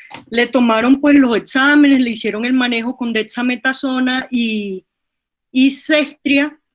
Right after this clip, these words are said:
y una vez obtuvieron como los resultados de la P C R, desmontaron el tratamiento, continuaron como con la parte de la terapia y le dieron egreso con un diagnóstico de una infección respiratoria aguda.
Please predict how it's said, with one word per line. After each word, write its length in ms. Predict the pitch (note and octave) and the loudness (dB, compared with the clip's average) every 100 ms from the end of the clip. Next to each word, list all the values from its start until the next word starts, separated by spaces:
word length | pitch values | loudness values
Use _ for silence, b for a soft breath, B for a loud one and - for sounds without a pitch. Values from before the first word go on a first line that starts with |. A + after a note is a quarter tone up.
| _ _ _ _ _ _ _ - | _ _ _ _ _ _ _ -2
y 200 | C#4+ D4+ | 0 2
una 240 | C#4 C4+ | 2 0
vez 300 | C4 A#3+ A3+ | -2 -4 -6
obtuvieron 600 | G#3+ G3 - A3 G#3+ A#3 | -12 -14 -14 -8 -8 -6
como 200 | C4+ C4 | -4 -4
los 120 | C4+ | -4
resultados 720 | C4 B3 A3+ G#3+ - G#3+ A#3 | -6 -10 -10 -12 -8 -6 -6
de 100 | B3 | -4
la 180 | C#4+ C4+ | -4 -4
P 120 | C#4+ | -4
C 320 | C#4+ D4+ D4+ C#4 | -4 -2 -2 -2
R, 280 | C4 C#4 C4+ B B - | -2 -4 -6 B B -6
desmontaron 680 | A3 A3+ A3 G#3+ G#3+ A3 C4 | -4 -2 -2 -2 -2 -2 -2
el 80 | |
tratamiento, 920 | C4+ C#4 C#4+ D4 D4 C4+ C4 - C4 | -2 -4 0 2 2 2 -2 -2 -6
continuaron 540 | C4 A3+ A3+ G#3+ G3+ A3+ | -4 -6 -6 -6 -6 -8
como 540 | B3+ B3 A#3+ A#3 A3+ | -6 -6 -6 -8 -10
con 200 | - B3 | -6 -4
la 220 | B3 B3 - | -2 -4 -2
parte 280 | A#3+ A3 | -2 0
de 100 | C#4 | 0
la 160 | C#4 C#4 | 0 0
terapia 400 | D4+ D4 C#4 D4 | 0 0 0 0
y 40 | |
le 100 | C4+ | 0
dieron 280 | A#3 G#3 A3 | 0 -4 -4
egreso 520 | B3+ C4 B3 C4 C4 b b _ | -4 -2 -4 -4 -8 b b _
con 180 | A3+ G#3 | -6 -4
un 100 | G#3+ | -2
diagnóstico 640 | A#3 A#3+ A#3+ A3+ C#4+ B3+ | -2 -2 -4 -4 -6 -4
de 80 | A3 | -4
una 140 | G#3 | -4
infección 420 | G#3+ A3 - G3 | -4 -4 -4 -6
respiratoria 640 | F#3+ G3+ - F3 E3+ E3+ F3 | -12 -14 -10 -10 -6 -6 -4
aguda. 320 | F3+ E3 | -4 -6